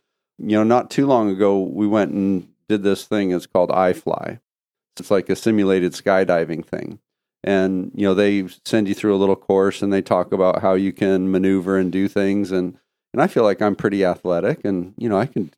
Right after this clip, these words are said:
do this stuff. And for them to, to tell me about it and then for me to go jump in this tube where,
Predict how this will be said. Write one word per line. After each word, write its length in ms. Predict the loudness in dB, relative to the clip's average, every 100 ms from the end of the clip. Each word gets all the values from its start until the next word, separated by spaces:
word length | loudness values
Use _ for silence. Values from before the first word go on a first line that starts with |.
| -18 -8
do 140 | -4 -2
this 180 | -2 -4
stuff. 440 | -4 -2 -2 -6
And 180 | -8 -8 _ _ _ _
for 120 | -2
them 160 | 2 0 2
to, 460 | 2 4 0 -4 -12 -6
to 40 | -4
tell 300 | 0 0 2
me 140 | 2
about 320 | 2 2 2
it 100 | 0
and 140 | 0 0
then 100 | 0
for 160 | 0
me 200 | 0 2
to 100 | 0
go 180 | 0 0
jump 320 | 2 0 0
in 140 | 0 0
this 180 | -2
tube 420 | -4 -2 0 -2 -2
where, 380 | -2 -2 -4